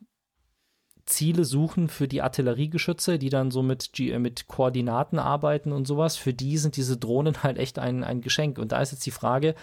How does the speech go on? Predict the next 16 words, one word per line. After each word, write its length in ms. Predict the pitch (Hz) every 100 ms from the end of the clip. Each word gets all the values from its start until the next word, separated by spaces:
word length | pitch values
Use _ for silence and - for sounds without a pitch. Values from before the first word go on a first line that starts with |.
| - - - - - -
wem 500 | 117 117 139 165 160
würde 380 | 131 131 147 151
D 160 | 135 135
J 240 | 135 120
I 160 | 160 139
mehr 480 | 123 120 151 185 113
wehtun? 640 | 110 113 - 113 107 104 -
Den 140 | 113 107
Russen 560 | 107 147 - 180 180
oder 280 | - 127 123
den 160 | 120 127
Ukrainern, 640 | 123 - 127 190 156 107
wenn 180 | 107 123
sie 220 | 120 120
den, 340 | 113 107 110 -
sie 240 | - 120